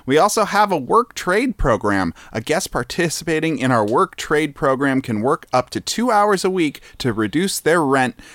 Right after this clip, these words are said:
the next week by up to thirty dollars. People that work will get fifteen dollars an hour off their next week's rent. For more information, check out our webpage."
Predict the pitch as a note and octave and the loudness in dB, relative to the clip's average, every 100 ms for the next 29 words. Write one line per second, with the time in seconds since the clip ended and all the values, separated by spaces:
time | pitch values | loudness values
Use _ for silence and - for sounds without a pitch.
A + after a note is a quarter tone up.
0 | - G#2+ A2 - - - C3+ C3 - F#2 | -6 -2 0 -2 -6 -2 -2 -2 -2 -4
1 | D#2+ D3 - - - F#2+ G#2+ D#2+ E2 G#2+ | 0 -4 -4 -12 -8 -4 -4 -4 -2 -2
2 | C2 - - - _ - - - - F3 | -2 -10 -16 -20 _ -20 -20 -18 -4 -2
3 | F#3+ F#3+ F3 C#3+ - B2 D3+ D#3+ - - | 0 0 2 0 -2 0 2 0 -4 -20
4 | _ _ - B2+ B2+ A2+ A2 C#3+ C#3+ - | _ _ -4 2 2 2 0 0 2 0
5 | - A#3+ - - D#3+ C3+ B2+ B2 A2+ A#2 | -2 -2 -2 -2 0 2 4 2 0 0
6 | C#3 C3+ C3+ - C3 C3+ - - F2+ F#2 | 2 2 2 2 2 2 -4 -8 -6 -4
7 | A#2+ - - - _ G#2+ G#2 - - - | -4 -6 -12 -14 _ -8 -8 -8 -16 -14
8 | F#2 D#2+ C#2+ - - _ - - - G#2+ | -10 -10 -10 -14 -20 _ -20 -16 -4 0
9 | A#2 D3 D3 E3 F#3+ F#3+ A#2 - G#2 A2+ | 2 0 -2 -2 0 0 -4 -4 -4 -2
10 | C#3 C#3 F2 B2 A#2+ G2+ F2 D#2+ C#2 - | -2 -2 -2 -2 -2 -4 -4 -6 -10 -12
11 | - | -14